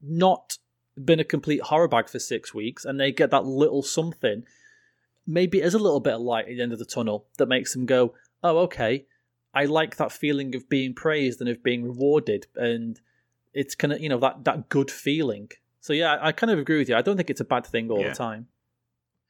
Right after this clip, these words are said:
Speaker 2: Yeah, I think, I think the worst thing that can happen when you're a kid is you do really well at something, you're praised for it, and you don't develop from there.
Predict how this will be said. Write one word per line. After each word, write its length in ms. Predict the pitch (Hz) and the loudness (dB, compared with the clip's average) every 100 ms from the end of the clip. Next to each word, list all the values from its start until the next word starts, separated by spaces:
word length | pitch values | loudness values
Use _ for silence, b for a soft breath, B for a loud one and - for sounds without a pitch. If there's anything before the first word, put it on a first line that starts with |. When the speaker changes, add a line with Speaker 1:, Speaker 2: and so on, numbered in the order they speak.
| b b b | b b b
Speaker 2:
Yeah, 200 | - 117 117 | -2 0 2
I 80 | 139 | 2
think, 260 | 175 170 | 0 0
I 60 | 143 | 0
think 200 | 170 151 | 0 0
the 60 | |
worst 400 | 135 127 143 135 | -2 2 2 2
thing 160 | - 110 | 0 0
that 140 | 107 - | -2 -4
can 140 | 107 | -4
happen 440 | 110 101 - 76 | 0 0 -2 -6
when 160 | 76 71 | -4 -4
you're 140 | 71 | -4
a 60 | 69 | -6
kid 400 | - 71 60 80 107 | -2 -2 -2 -6 0
is 340 | 90 80 - B B B B | 0 0 -6 B B B B
you 320 | 107 120 143 | -8 -6 -4
do 160 | 147 | -4
really 360 | 131 123 131 127 | -2 2 4 2
well 260 | 120 117 117 | 2 2 2
at 100 | - | -2
something, 720 | 113 67 - 67 64 71 - - _ _ _ _ | -6 -10 -10 -10 -10 -14 -16 -20 _ _ _ _
you're 280 | 113 113 113 | -6 2 2
praised 540 | - 147 135 139 131 | 2 0 2 2 -2
for 220 | - 85 64 | -6 -6 -4
it, 220 | 67 - _ _ _ b b b - | -6 -10 _ _ _ b b b -2
and 220 | 117 110 | -2 -2
you 180 | 110 113 _ | -6 -8 _
don't 580 | 123 120 127 120 - - 120 - | -2 0 -2 -6 -8 -10 -12 -8
develop 520 | 113 - 113 107 - | -8 0 2 2 0
from 400 | - 117 92 90 | -2 0 0 0
there. 320 | 90 78 52 | -4 -6 -10